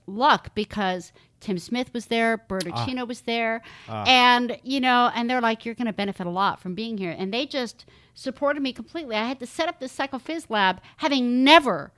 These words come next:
Speaker 1: actually collected valid psychophys data ever. So I just hit the books and was completely one hundred percent self-taught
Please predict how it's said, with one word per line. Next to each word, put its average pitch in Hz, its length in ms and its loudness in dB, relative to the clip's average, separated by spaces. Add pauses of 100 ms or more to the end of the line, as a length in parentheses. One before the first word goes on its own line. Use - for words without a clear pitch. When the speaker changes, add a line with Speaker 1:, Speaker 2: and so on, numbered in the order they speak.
(340)
Speaker 1:
actually 233 800 2 (240)
collected 202 800 -2 (260)
valid 190 560 6 (160)
psychophys 196 460 -4
data 160 400 -4 (140)
ever. 202 180 2 (440)
So 240 400 6 (120)
I 269 300 8
just 202 380 -2
hit 233 220 -10
the 254 80 -6
books 220 460 -8 (160)
and 175 500 -2 (360)
was 180 300 -4 (500)
completely 247 580 -10
one 208 280 -6
hundred 196 240 -10
percent 156 380 -12 (180)
self-taught - 560 -14